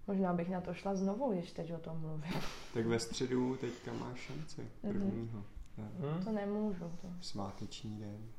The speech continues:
Speaker 1: Hmm.
Speaker 3: Tak,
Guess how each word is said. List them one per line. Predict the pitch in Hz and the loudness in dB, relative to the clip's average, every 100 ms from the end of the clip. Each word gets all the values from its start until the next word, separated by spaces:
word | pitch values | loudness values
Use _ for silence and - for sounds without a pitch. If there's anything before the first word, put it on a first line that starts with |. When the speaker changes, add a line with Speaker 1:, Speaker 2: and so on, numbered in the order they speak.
| - - 202 | -10 -10 -6
Speaker 1:
Hmm. | 185 180 190 - - - - - - - - - - - - - - - 147 - - | -4 -4 -6 -10 -16 -16 -12 -10 -10 -12 -16 -12 -12 -12 -12 -12 -12 -10 -2 2 4
Speaker 3:
Tak, | 90 - - | 2 -2 2